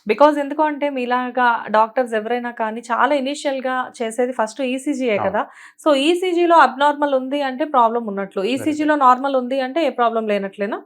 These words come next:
Speaker 2: అలా అనుకోవడానికి లేదు. ఈసీజీ నార్మల్ ఉన్నా బ్లాకేజెస్ ఉండే ఛాన్స్ ఉంటుంది.
Speaker 1: ఓ.
Speaker 2: మనం బ్లాక్స్ గురించి మాట్లాడితే
Speaker 1: ఓకే.
Speaker 2: హార్ట్ వీక్‌నెస్ కూడా కొన్ని కొన్నిసార్లు లెఫ్ట్ బండిల్ బ్రాంచ్ బ్లాక్ అని పిలుస్తాము.
Speaker 1: మ్మ్.
Speaker 2: అటువంటి చేంజ్ కనుక ఉంది ఈసీజీలో అంటే హార్ట్ వీక్ అయి ఉండొచ్చు, ఆర్టరీలో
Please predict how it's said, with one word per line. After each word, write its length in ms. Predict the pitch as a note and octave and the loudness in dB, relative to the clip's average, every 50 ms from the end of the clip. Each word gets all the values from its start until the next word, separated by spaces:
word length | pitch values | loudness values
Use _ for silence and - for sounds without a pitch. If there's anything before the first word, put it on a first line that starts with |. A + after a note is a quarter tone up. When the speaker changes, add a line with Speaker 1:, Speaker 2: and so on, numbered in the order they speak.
| - - B2+ | -6 -2 -2
Speaker 2:
అలా 160 | C3 D3+ D3+ C3+ | 2 2 2 0
అనుకోవడానికి 500 | B2+ A#2+ - A#2+ A2 G#2+ G2+ G2+ F#2+ - - | 0 -4 -8 -10 -10 -10 -10 -12 -16 -18 -18
లేదు. 140 | G2+ - - C#3+ C3+ | -18 -18 -16 -16 -16
ఈసీజీ 420 | B2+ - D#3 D3 C#3 - D#3+ D#3 D3+ D3+ D3+ D3 C#3+ C3 C3 B2+ | -12 -10 -10 -10 -10 -10 -10 -8 -6 -6 -6 -6 -6 -4 -2 2
నార్మల్ 380 | C3+ D3 D#3 D#3 D#3 D3+ D3 C#3 | 2 2 2 0 -4 -4 -4 -6
ఉన్నా 200 | C#3 C#3+ D#3 E3+ F#3 F#3+ - - - B2+ B2 | -8 -4 -4 -4 -2 -4 -6 -8 -14 -8 -2
బ్లాకేజెస్ 500 | B2+ B2+ B2 - - B2 A#2+ A#2+ A2 A#2+ | -2 -2 -2 -2 -6 -10 -10 -10 -14 -14
ఉండే 180 | A#2 A#2 A2 G#2+ G#2+ | -12 -12 -12 -8 -8
ఛాన్స్ 240 | G#2 G#2 G2+ - - G2 | -8 -8 -8 -14 -20 -20
ఉంటుంది. 320 | F#2+ F#2 F#2+ F#2 F#2+ C#3+ F#3+ G3+ - A#3+ A#3+ | -20 -20 -20 -18 -14 -14 -14 -12 -8 -6 -4
Speaker 1:
ఓ. 60 | A#3+ A#3+ A#3 | -4 -2 -2
Speaker 2:
మనం 160 | B2+ B2+ B2+ A#2+ A2 A2+ | -2 -4 -4 -4 0 2
బ్లాక్స్ 300 | A#2 B2 B2 - - - | 2 2 2 0 -8 -14
గురించి 240 | A2+ G#2 G2 A2 G2+ G2 | -14 -14 -14 -14 -12 -12
మాట్లాడితే 440 | F#2+ F#2 - F#2+ F#2 - - - - - - - A3 G#3+ | -12 -12 -12 -16 -16 -14 -10 -10 -10 -10 -8 -10 -12 -12
Speaker 1:
ఓకే. 240 | G#3 - A#3+ C4+ F4 F4 | -10 -10 -10 -8 0 4
Speaker 2:
హార్ట్ 260 | A3+ A3 G#3+ G#3+ D#3+ | 4 4 4 2 -2
వీక్‌నెస్ 440 | C#3 C#3+ C#3+ C#3+ - D3+ C#3+ C#3+ - - | -8 -10 -10 -10 -12 -12 -12 -12 -8 -6
కూడా 140 | D#3 D#3+ D#3 - | -6 -6 -6 -8
కొన్ని 160 | C#3 B2+ A#2+ - | -12 -14 -12 -14
కొన్నిసార్లు 420 | C3 A#2+ A2+ C3 C3 B2+ B2+ B2 A#2 A#2+ | -14 -12 -6 -6 -6 -6 -6 -8 -8 -8
లెఫ్ట్ 240 | B2+ B2 _ - C3 B2 B2 | -8 -8 _ -14 -10 -8 -8
బండిల్ 280 | A#2+ B2 B2 A#2+ A#2 A#2 | -8 -8 -10 -10 -10 -10
బ్రాంచ్ 240 | A#2 A2+ A2+ - A2 G#2+ | -10 -10 -12 -14 -10 -8
బ్లాక్ 240 | A2 A2+ A2+ - | -6 -6 -6 -8
అని 120 | B2 A2+ - A2 | -12 -14 -14 -14
పిలుస్తాము. 480 | G#2 G#2 - - G2+ G2 G2 A2+ D#3+ F#3 - A3+ | -14 -14 -14 -14 -14 -12 -10 -10 -12 -12 -12 -12
Speaker 1:
మ్మ్. 220 | A#3+ A#3+ A3+ G#3+ A3 E3 B2 | -12 -12 -12 -10 -4 -2 -2
Speaker 2:
అటువంటి 320 | B2 D3+ D3 C#3+ C#3 C#3 C3+ - | -2 -2 -2 -4 -4 -8 -8 -6
చేంజ్ 240 | C#3 C#3 C#3+ C3+ C3 C3 C3+ | -6 -6 -6 -8 -12 -12 -12
కనుక 220 | B2+ B2+ B2 C3 B2 A#2 A2+ | -12 -10 -10 -10 -10 -10 -10
ఉంది 220 | A2+ A2+ A#2+ A#2+ A2+ | -12 -10 -8 -8 -8
ఈసీజీలో 460 | A2 G#2 - A#2 G#2+ A2+ G#2+ A2 G#2+ G#2 | -8 -10 -14 -16 -16 -16 -14 -14 -14 -14
అంటే 240 | G#2 G#2 - - G3+ G3+ - _ _ _ _ _ - | -14 -14 -10 -10 -10 -10 -12 _ _ _ _ _ -2
హార్ట్ 300 | A#2 A#2 C3 B2+ - A#2 G#2 | 0 0 0 0 -2 -8 -8
వీక్ 200 | A#2 C3 A#2+ - | -8 -8 -6 -6
అయి 120 | C3+ C3 B2+ | -8 -8 -8
ఉండొచ్చు, 360 | B2+ B2+ B2+ - _ - D#3+ F3+ G3 - _ _ _ _ _ - | -8 -10 -12 -12 _ -10 -10 -10 -10 -12 _ _ _ _ _ -4
ఆర్టరీలో 420 | G#2+ A2+ A#2+ A#2+ B2+ C3 B2 B2 | -2 -2 -2 -4 -6 -8 -6 -8